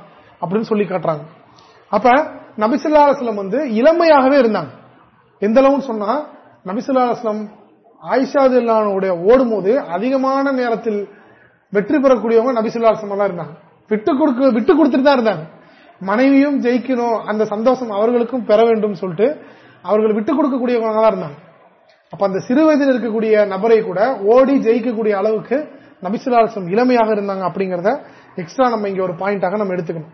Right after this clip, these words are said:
அப்ப ஆயிஷா ரலியல்லாஹு அன்ஹாவுடைய திருமணம், மற்ற விமர்சனம், இந்த காஃபிர்கள், இந்த முனாஃபிக்குகள் வைக்கக்கூடிய அந்த வாதத்திற்கு பதில் நம்ம மக்கா அந்த அமர்வுகள்லயே திருமணத்தை பத்தி முழுமையாக நம்ம பார்த்துட்டோம். அப்ப அடுத்ததாக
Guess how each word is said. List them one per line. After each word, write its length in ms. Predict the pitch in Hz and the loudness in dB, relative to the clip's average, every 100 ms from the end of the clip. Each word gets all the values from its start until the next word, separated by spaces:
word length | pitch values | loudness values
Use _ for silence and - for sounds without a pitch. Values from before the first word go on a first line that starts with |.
| - | -18
அப்ப 220 | 165 175 | -8 -2
ஆயிஷா 340 | 185 240 254 233 | 0 0 2 2
ரலியல்லாஹு 200 | 220 208 | 4 2
அன்ஹாவுடைய 380 | 202 196 190 | 0 -2 -2
திருமணம், 360 | 196 190 190 220 | -2 -6 -4 -6
மற்ற 540 | 190 170 226 220 208 - - - | -6 -4 2 2 2 -4 -20 -14
விமர்சனம், 460 | - 220 240 254 220 | -4 0 0 0 -2
இந்த 280 | 202 214 208 | -2 0 -2
காஃபிர்கள், 680 | 208 226 240 220 214 202 190 | 0 -2 0 -2 -2 -2 -6
இந்த 340 | 202 202 190 | -2 -2 -2
முனாஃபிக்குகள் 560 | 190 233 233 208 208 196 | -4 -4 -4 -8 -4 -4
வைக்கக்கூடிய 560 | 190 190 190 196 185 175 - - _ | -4 -6 -4 -4 -4 -6 -14 -20 _
அந்த 300 | 190 226 233 | -4 2 4
வாதத்திற்கு 540 | 202 220 247 240 196 | 6 4 4 0 -4
பதில் 260 | 180 196 240 | 0 0 2
நம்ம 240 | 220 196 | 0 -2
மக்கா 640 | 185 190 247 240 214 196 185 - - _ | -4 -2 2 4 4 2 -2 -12 -20 _
அந்த 280 | 180 202 202 | -8 0 2
அமர்வுகள்லயே 720 | 202 226 220 208 202 262 294 - - - | 4 4 4 2 4 4 2 -6 -20 -4
திருமணத்தை 420 | 233 254 233 214 | 0 2 2 0
பத்தி 200 | 180 247 | -2 -4
முழுமையாக 420 | 214 226 214 214 | -2 2 4 2
நம்ம 160 | 214 185 | 0 0
பார்த்துட்டோம். 540 | 180 180 - - - _ _ _ _ _ _ | 0 -2 -6 -14 -20 _ _ _ _ _ _
அப்ப 160 | - 220 | -2 4
அடுத்ததாக 720 | 233 262 339 277 185 247 302 | 4 4 4 2 4 0 0